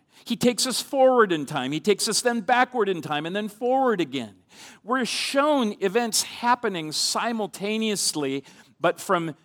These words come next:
different perspectives. That's the book of Daniel. It reads like a Christopher Nolan movie. You'd think you were watching, was it Dunkirk, where you see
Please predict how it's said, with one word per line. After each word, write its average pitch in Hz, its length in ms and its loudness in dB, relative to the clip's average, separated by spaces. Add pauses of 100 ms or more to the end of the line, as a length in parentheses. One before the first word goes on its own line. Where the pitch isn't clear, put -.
(240)
different 208 480 0
perspectives. - 960 -4
That's 135 260 -8
the 190 120 -10
book 139 360 -16
of 156 160 -10
Daniel. 170 480 -4 (840)
It 233 160 -4
reads 226 600 0
like 190 240 0
a 165 80 -2
Christopher - 680 -8
Nolan 160 640 -4
movie. 117 340 -8 (720)
You'd 127 100 -20
think 196 280 -4
you 185 120 -2
were 156 120 2
watching, 143 840 -2 (680)
was - 100 -20
it 101 80 -20 (160)
Dunkirk, 180 680 -6
where 143 140 -4
you 131 180 -6
see 127 480 -6